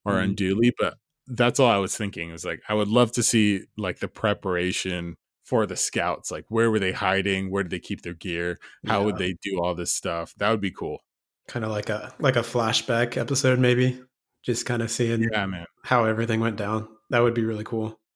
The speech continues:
Speaker 1: Yeah, or just, like, the Willy, the Willy and the commander scene, like, on their way over, they talk
Speaker 2: Yeah.
Speaker 1: about kinda, like, what's possibly gonna happen.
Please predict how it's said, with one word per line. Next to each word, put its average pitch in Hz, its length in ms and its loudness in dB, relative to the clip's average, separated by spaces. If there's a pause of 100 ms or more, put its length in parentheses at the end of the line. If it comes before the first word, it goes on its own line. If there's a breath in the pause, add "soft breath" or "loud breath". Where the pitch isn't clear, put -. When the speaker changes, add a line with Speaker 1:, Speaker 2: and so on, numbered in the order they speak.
(140)
Speaker 1:
Yeah, 131 140 8
or 143 180 8
just, 190 240 4
like, 151 180 4
the 117 100 4
Willy, 113 640 4
the 110 140 -2
Willy 107 360 4
and 95 200 0
the 95 100 -2
commander 101 500 0
scene, 80 380 -6
like, 87 200 -6
on 113 180 0
their 110 120 2
way 95 220 0
over, 98 320 0
they 80 140 -6
talk - 320 -4
Speaker 2:
Yeah. 101 240 0
Speaker 1:
about - 120 -12
kinda, - 300 -14
like, 80 200 -14
what's 95 160 -4
possibly 95 440 -6
gonna 82 200 -8
happen. 80 540 -8